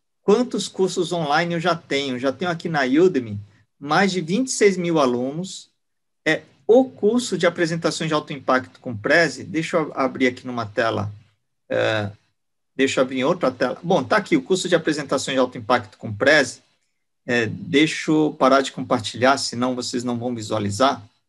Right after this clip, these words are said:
Vou compartilhar a área de trabalho toda. Beleza. Então, eu vou abrir numa janela anônima. Então, esse curso, eu deixei ele gratuito durante um bom tempo, mas pensa assim,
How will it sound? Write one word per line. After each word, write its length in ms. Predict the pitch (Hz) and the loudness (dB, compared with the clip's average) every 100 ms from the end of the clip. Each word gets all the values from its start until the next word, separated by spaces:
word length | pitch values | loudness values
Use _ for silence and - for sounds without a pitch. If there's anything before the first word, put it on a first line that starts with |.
| _ _ _ _ | _ _ _ _
Vou 100 | 120 | -8
compartilhar 680 | 131 113 123 - 123 123 - | -4 0 0 0 2 2 2
a 80 | 123 | 2
área 140 | 123 | 2
de 140 | 117 - | 0 0
trabalho 340 | 113 127 127 | 2 4 2
toda. 400 | 123 104 85 - _ _ | 0 -4 -4 -10 _ _
Beleza. 480 | 123 127 110 98 98 - _ _ _ - | 2 4 2 0 -8 -14 _ _ _ -2
Então, 380 | 165 147 101 - _ _ | 2 2 2 -4 _ _
eu 80 | 123 | 2
vou 80 | 143 | 4
abrir 160 | 135 | 4
numa 220 | 147 143 135 | 2 2 2
janela 380 | 135 127 123 | 2 4 4
anônima. 580 | 110 110 110 127 156 190 196 _ _ _ | 2 0 -2 0 2 2 0 _ _ _
Então, 240 | - - - 196 | 0 0 2 4
esse 300 | 240 - - | 4 4 -2
curso, 560 | - 165 - - 113 - | 4 4 4 -2 -10 -4
eu 120 | 160 | 0
deixei 320 | 175 175 - 180 | 4 2 2 2
ele 100 | 180 | 4
gratuito 440 | 165 151 175 170 | 2 2 0 0
durante 340 | 160 160 165 160 | 0 2 2 0
um 80 | |
bom 220 | 139 190 196 | 2 4 4
tempo, 360 | 143 127 110 127 | 2 -2 -2 -2
mas 440 | 147 160 - - - | 2 2 -2 -8 2
pensa 460 | 190 202 - 196 190 | 2 4 2 0 2
assim, 480 | 170 - 139 123 | 0 0 -4 -4